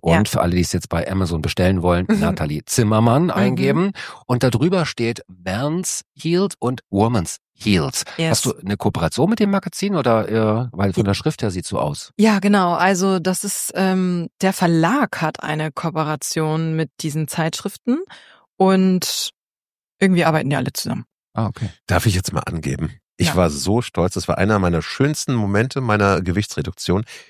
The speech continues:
Speaker 3: Ich war in der Men's Health.
Speaker 1: Ernsthaft jetzt?
Speaker 3: Ernsthaft jetzt. Zwar
Speaker 1: Welche
Speaker 3: auf der
Speaker 1: Seite?
Speaker 3: letzten Seite.
Speaker 1: <laughs>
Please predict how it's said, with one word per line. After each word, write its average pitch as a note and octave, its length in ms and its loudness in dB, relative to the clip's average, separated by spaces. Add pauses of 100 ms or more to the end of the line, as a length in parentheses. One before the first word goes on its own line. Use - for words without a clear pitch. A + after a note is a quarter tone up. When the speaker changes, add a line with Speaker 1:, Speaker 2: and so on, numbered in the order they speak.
(140)
Speaker 3:
Ich F2 300 -2
war G2 260 2 (200)
in F#2+ 160 2
der D2+ 120 -2
Men's F2+ 500 0
Health. C#2+ 280 -2 (160)
Speaker 1:
Ernsthaft A3+ 340 -6
jetzt? A3+ 220 -12
Speaker 3:
Ernsthaft - 380 -4
jetzt. - 260 -10
Zwar A2+ 160 -2
Speaker 1:
Welche F#2+ 40 0
Speaker 3:
auf F2+ 80 -2
der G#2+ 100 2
Speaker 1:
Seite? G#2 100 2
Speaker 3:
letzten G#2 280 -4
Seite. G2 360 2
Speaker 1:
<laughs> - 380 -8